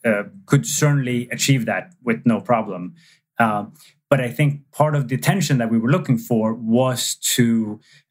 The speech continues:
uh, make it, um, uh, sort of, like, have, have the tension heightened during the scene,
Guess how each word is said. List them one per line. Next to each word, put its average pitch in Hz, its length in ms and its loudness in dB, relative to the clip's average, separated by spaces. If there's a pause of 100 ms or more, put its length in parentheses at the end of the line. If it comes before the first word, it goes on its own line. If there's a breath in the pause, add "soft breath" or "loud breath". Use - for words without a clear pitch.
uh, 107 380 0
make 117 380 0
it, 113 260 0 (180)
um, 107 440 0 (480)
uh, 104 420 0
sort - 220 2
of, 113 80 -2
like, 110 360 -2
have, 127 420 0
have 135 220 0
the 123 80 0
tension 139 420 0
heightened 117 680 -2
during 131 260 2
the 107 60 -4
scene, 107 460 0